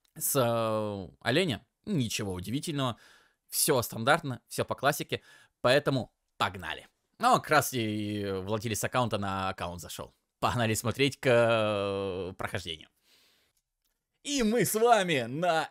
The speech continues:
не знаю какой локации, вот. И перед нами возникает вот этот змей. Третий этаж, вот. Он, золотой, э, золотой грива, с чешуей, я не знаю, как это назвать правильно, вот. Но Нидхег. Третий этаж, и мы начинаем. Ну вот, если что, по Б К можете посмотреть, типа, в принципе, одинаковая Б К, то есть я вас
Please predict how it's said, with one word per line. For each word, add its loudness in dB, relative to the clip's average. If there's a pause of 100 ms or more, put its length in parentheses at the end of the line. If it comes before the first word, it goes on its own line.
не 0
знаю 6
какой 4
локации, 2
вот. -2
И -2
перед -2
нами 0
возникает 0
вот 0
этот 2
змей. -2
Третий 2
этаж, -2
вот. 4
Он, 6
золотой, 2
э, 4
золотой -2
грива, -6
с -6
чешуей, -2
я -2
не 0
знаю, 0
как -8
это -2
назвать -2
правильно, 2
вот. 2 (280)
Но 6
Нидхег. 2 (100)
Третий 4
этаж, 2
и -4
мы -2
начинаем. -6
Ну -2
вот, 2
если -2
что, -2
по -4
Б 0
К 0
можете -4
посмотреть, -4
типа, -2
в -14
принципе, -4
одинаковая -2
Б -2
К, 2
то -2
есть -4
я 4
вас -2